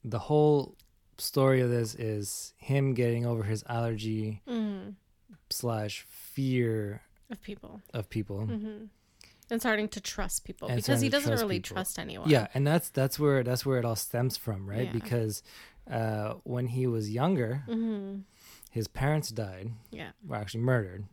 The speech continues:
Speaker 1: um, by the,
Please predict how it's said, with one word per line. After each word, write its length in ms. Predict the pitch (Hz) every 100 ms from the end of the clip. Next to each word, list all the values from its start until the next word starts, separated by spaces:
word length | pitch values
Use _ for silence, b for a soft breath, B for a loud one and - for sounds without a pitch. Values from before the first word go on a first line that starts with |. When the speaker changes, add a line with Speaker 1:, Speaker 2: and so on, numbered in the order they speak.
| _ B B B B B _ 247
Speaker 1:
um, 720 | 120 113 104 98 95 95 101 - _ _ _ _ _ _ -
by 840 | 113 117 107 101 98 95 95 101 - _ _ _ _ _ _ _ _ -
the, 800 | 107 117 113 110 101 95 95